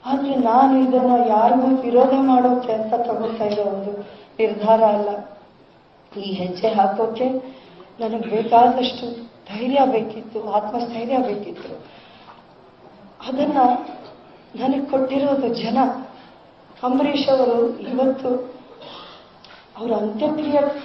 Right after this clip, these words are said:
ಸಮಯದಲ್ಲೂ ನೀವೆಲ್ಲ ನೋಡಿದ್ದೀರ, ಆ ರೀತಿಯ ಒಂದು ಪ್ರೀತಿಯಿಂದ ಕಳಿಸ್ಕೊಟ್ರಲ್ಲ, ಅದನ್ನೆಲ್ಲ ಸಂಪಾದನೆ ಮಾಡಿರೋದು ಅವರು. ಅಷ್ಟು ಸುಲಭವಾಗಿ ಅದನ್ನ ಬಿಟ್ಕೊಡ್ತೀರಾ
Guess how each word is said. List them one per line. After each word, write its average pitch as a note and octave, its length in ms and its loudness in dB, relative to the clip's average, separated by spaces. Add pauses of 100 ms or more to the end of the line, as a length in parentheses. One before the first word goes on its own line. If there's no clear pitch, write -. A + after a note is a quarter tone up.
(160)
ಸಮಯದಲ್ಲೂ C4 520 4
ನೀವೆಲ್ಲ A3+ 520 0
ನೋಡಿದ್ದೀರ, A3 600 0 (680)
ಆ D#4 140 4
ರೀತಿಯ D#4+ 400 4
ಒಂದು B3+ 520 4
ಪ್ರೀತಿಯಿಂದ C4 560 0 (120)
ಕಳಿಸ್ಕೊಟ್ರಲ್ಲ, G#3+ 720 -2 (540)
ಅದನ್ನೆಲ್ಲ B3+ 680 4
ಸಂಪಾದನೆ C#4 600 2
ಮಾಡಿರೋದು A3 800 -2 (840)
ಅವರು. C4 540 0 (760)
ಅಷ್ಟು - 540 -8
ಸುಲಭವಾಗಿ C#4+ 920 0 (400)
ಅದನ್ನ B3+ 260 -2 (100)
ಬಿಟ್ಕೊಡ್ತೀರಾ B3 1000 -2